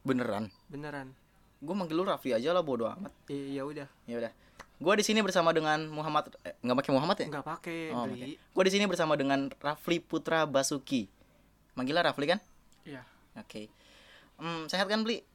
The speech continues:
Speaker 2: Alhamdulillah.
Speaker 1: Alhamdulillah. Oke. Eh, apa ya? Gue mau ngomongin apa sih tadi?
Speaker 2: Ngomongin si itu.
Speaker 1: Oh iya. Oh iya, gini nih, weh.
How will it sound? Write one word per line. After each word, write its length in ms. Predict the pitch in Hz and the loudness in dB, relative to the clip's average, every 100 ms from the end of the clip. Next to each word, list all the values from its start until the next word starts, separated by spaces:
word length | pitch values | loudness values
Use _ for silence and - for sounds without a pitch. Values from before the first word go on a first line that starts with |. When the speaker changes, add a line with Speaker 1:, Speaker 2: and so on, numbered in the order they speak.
| _ - | _ -12
Speaker 2:
Alhamdulillah. 800 | 139 147 147 139 123 117 113 | -8 -6 -8 -10 -10 -14 -16
Speaker 1:
Alhamdulillah. 560 | 113 113 104 98 95 104 - | -14 -14 -14 -16 -16 -18 -20
Oke. 400 | 107 107 101 98 _ - _ _ - | -18 -18 -16 -20 _ -20 _ _ -8
Eh, 840 | 147 151 156 156 156 156 151 151 151 | -2 0 2 2 2 0 0 -2 -4
apa 300 | 151 - 143 | -6 -6 -6
ya? 240 | 107 101 - - | -6 -8 -16 -20
Gue 140 | - | -16
mau 160 | 165 156 | -10 -8
ngomongin 240 | 135 123 | -6 -6
apa 140 | 107 117 | -10 -12
sih 100 | 135 | -10
tadi? 220 | 139 147 - _ _ _ _ _ _ _ _ _ _ _ _ | -8 -10 -16 _ _ _ _ _ _ _ _ _ _ _ _
Speaker 2:
Ngomongin 480 | 151 139 135 135 135 | -16 -14 -14 -14 -16
si 200 | 135 151 | -16 -18
itu. 80 | 165 | -14
Speaker 1:
Oh 120 | 156 | -10
iya. 280 | 156 165 135 _ _ _ | -6 -6 -8 _ _ _
Oh 80 | 170 | -4
iya, 160 | 190 185 | -2 -2
gini 220 | 170 196 | -2 0
nih, 200 | 202 190 | 0 0
weh. 140 | 160 | -2